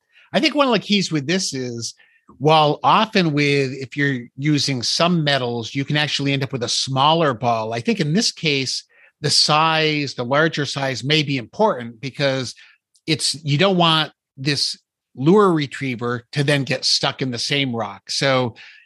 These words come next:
having it be a cer-, certain size so that it will do the dislodging without getting caught itself is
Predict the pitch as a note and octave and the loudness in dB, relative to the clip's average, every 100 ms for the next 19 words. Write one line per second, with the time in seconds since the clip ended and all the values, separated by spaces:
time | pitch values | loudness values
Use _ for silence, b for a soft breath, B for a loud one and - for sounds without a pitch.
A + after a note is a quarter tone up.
0 | B E3+ F#3+ F3 E3 D3+ C3 - D#3 E3 | B 0 2 4 2 2 0 -4 -6 -6
1 | - - - G3+ D#3 D3+ D#3+ D3 D3+ - | -10 -6 2 2 2 0 2 4 2 0
2 | D3 C#3+ C3 B2+ A2+ D3+ F3 C#3 A#2 F#3+ | 0 -2 -2 -2 0 2 2 2 0 0
3 | - D3 C3+ C3 A#2+ B2+ B2 C3+ D3 - | 0 -2 0 0 -2 -6 -4 -2 -2 -2
4 | C#3 B2 - D3 C3 A#2 - D3 D3+ C#3+ | -6 -6 -4 -2 -2 -4 -2 0 0 -2
5 | C3+ A2+ G#2+ | -8 -10 -12